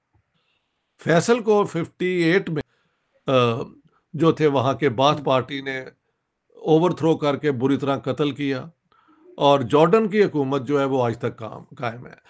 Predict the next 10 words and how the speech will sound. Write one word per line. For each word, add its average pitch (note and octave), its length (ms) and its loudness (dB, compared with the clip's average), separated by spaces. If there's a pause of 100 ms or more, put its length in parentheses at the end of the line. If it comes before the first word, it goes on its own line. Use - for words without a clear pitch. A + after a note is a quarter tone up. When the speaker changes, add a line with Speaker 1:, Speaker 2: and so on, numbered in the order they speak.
(240)
Speaker 1:
तो G#3+ 320 2 (440)
ब्रिटिश D#3+ 640 -2 (360)
जो D#3+ 440 2 (400)
कमिटमेंट E3 580 0
थी, D3 140 0
जो C3+ 420 -2
लॉरेंस D3 440 -4
ने E3 100 -2
दी D3 220 -2
थी, - 360 -10